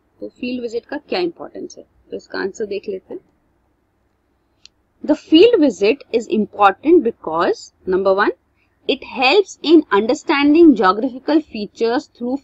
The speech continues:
first hand experience। तो हमको फर्स्ट हैंड एक्सपीरियंस मिलता है, हम देखते हैं actually कि कौन सी रिवर कैसे फ्लो हो रही है, क्या-क्या बन रहा है, you know, land formations, तो वो। Number two, it makes subject interesting,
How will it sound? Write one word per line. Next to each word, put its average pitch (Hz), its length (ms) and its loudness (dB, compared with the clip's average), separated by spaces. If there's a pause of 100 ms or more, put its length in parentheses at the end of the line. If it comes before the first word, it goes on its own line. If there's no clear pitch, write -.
(160)
first 302 220 2 (120)
hand 202 120 -4
experience। - 760 -12 (220)
तो 165 160 -18
हमको 180 180 -8
फर्स्ट 214 300 -10
हैंड 220 120 -8
एक्सपीरियंस 247 520 -6
मिलता 214 260 -6
है, 214 60 -2
हम 196 200 -4
देखते 190 440 0
हैं 226 60 -8
actually 208 760 -4
कि 208 80 -12
कौन 208 240 0
सी 226 140 -4
रिवर 196 280 -4
कैसे 208 300 -6
फ्लो 196 240 -4
हो 190 100 0
रही 190 180 -2
है, 190 60 0
क्या-क्या 208 360 -4
बन 196 180 -2
रहा 196 220 -6
है, 190 160 -2 (320)
you 349 100 2
know, - 140 -8
land 202 280 2
formations, 196 560 -2 (320)
तो 190 60 -10
वो। 202 260 -6 (460)
Number 269 220 0
two, 415 240 2
it 254 100 -4
makes 277 380 -4
subject 240 440 -2
interesting, 190 500 -2